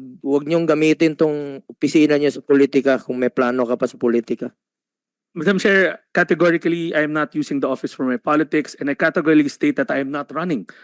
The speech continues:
Speaker 2: for any position this coming election. That's
Speaker 1: Kail-,
Speaker 2: for the
Speaker 1: ka-,
Speaker 2: record
Speaker 1: ah,
Speaker 2: po.
Speaker 1: kailang, kailang election?
Speaker 2: This election, I'm not running for any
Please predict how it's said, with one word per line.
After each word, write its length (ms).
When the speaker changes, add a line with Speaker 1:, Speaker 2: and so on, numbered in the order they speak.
Speaker 2:
for 160
any 160
position 560
this 160
coming 320
election. 640
That's 160
Speaker 1:
Kail-, 80
Speaker 2:
for 160
the 80
Speaker 1:
ka-, 80
Speaker 2:
record 160
Speaker 1:
ah, 160
Speaker 2:
po. 80
Speaker 1:
kailang, 240
kailang 240
election? 400
Speaker 2:
This 240
election, 400
I'm 140
not 180
running 240
for 240
any 400